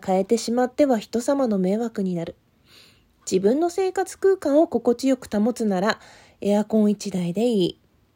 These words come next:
そう。エアコンは魔法みたいなものだ。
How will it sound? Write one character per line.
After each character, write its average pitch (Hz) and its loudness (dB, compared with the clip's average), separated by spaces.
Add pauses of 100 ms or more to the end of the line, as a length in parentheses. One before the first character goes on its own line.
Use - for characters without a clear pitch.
(180)
そ - -2
う。 - -20
エ 165 2
ア 185 2
コ 190 0
ン 180 0
は 170 -2
魔 165 0
法 247 2
み 311 0
た 269 6
い 220 0
な 190 0
も 170 0
の 175 0
だ。 175 0